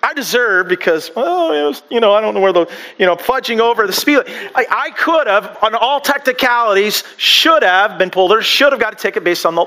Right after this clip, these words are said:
the law. But he, he went around me. He passed by me. So he didn't give me grace. He actually gave me mercy, something, something that I did deserve was a ticket, but actually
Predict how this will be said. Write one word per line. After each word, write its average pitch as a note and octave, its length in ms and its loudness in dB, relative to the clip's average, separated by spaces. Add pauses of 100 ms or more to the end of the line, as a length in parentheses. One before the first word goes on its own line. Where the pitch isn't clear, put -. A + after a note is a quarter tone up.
the F#3 80 2
law. A#3 260 2 (280)
But G#3 120 0
he, C4+ 320 -2 (120)
he G#3 120 -2
went C4 180 2
around D4+ 380 2
me. B2+ 140 -8 (580)
He A#3+ 160 -4
passed B3 560 -2
by C#4+ 280 0
me. F#3+ 160 -4
So - 220 0 (220)
he E4 100 0
didn't E4 120 -2
give G#3 100 0
me D3 80 -8
grace. G3+ 600 2
He C#4 80 2
actually A3+ 300 0
gave A#3 300 0
me G3+ 140 -2
mercy, F#3 440 -2
something, G3+ 360 -2 (400)
something B3+ 440 -4
that F#3+ 240 -2
I E3+ 140 -2 (180)
did F4 160 0
deserve F#3+ 360 0
was E3+ 160 0
a E3+ 60 0
ticket, E3 480 0 (380)
but E3 240 2
actually D3 840 -2